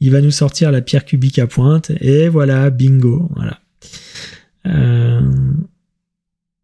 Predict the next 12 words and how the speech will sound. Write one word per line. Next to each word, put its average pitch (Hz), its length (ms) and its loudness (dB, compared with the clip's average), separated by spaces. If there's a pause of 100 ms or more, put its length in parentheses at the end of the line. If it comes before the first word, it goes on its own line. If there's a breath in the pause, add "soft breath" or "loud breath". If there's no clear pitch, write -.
(440)
si - 240 -2
je 135 80 0
comprends 147 320 0
bien, 160 220 4
Jules 151 180 2
Boucher 143 380 2
n'a 156 320 2
de 139 160 2
maçonnique 147 480 2
que 156 80 0
les 131 260 0
initiales. 165 540 2